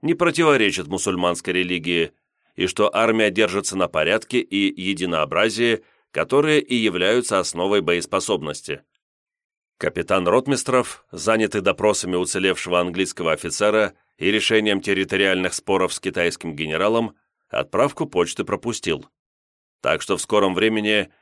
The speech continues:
на северо-запад потянулся караван летающих некропочтальонов.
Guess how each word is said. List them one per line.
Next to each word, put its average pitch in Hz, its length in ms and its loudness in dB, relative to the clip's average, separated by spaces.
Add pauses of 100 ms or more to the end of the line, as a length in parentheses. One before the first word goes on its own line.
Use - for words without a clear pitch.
(160)
на 104 160 2
северо-запад 120 800 2
потянулся 107 560 -2
караван 92 580 0
летающих 95 680 -2
некропочтальонов. 90 1200 -4